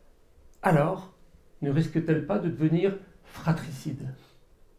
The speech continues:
Si mon absolu de ma vie, c'est l'efficacité, la performance, le savoir, le pouvoir, le valoir, et cetera, à ce moment-là, l'autre est une menace,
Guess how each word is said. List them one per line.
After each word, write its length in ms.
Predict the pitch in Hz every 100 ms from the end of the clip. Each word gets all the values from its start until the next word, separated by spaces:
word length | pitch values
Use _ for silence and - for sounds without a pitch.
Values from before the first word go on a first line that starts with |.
| _ _ _ _ - _ - _ _ _ _ - - -
Si 420 | _ - - 240 214
mon 420 | 196 190 185 - - -
absolu 520 | 165 233 - 220 202 208
de 100 | 160
ma 100 | 175
vie, 380 | 165 185 165 - - - - -
c'est 200 | - 208
l'efficacité, 680 | 202 165 165 196 165 170 202
la 100 | 170
performance, 560 | 165 143 165 170 180
le 60 | 160
savoir, 440 | 143 151 151 175
le 120 | 160 139
pouvoir, 340 | 151 151 170
le 100 | 139
valoir, 460 | 131 131 143 160 135
et 80 |
cetera, 540 | - 131 131 135 254 - - - - _ _ _ - - _
à 80 | 160
ce 140 | -
moment-là, 380 | 165 143 143 208
l'autre 300 | 143 170 190
est 120 | 160
une 120 | 156 151
menace, 480 | 156 190 147 -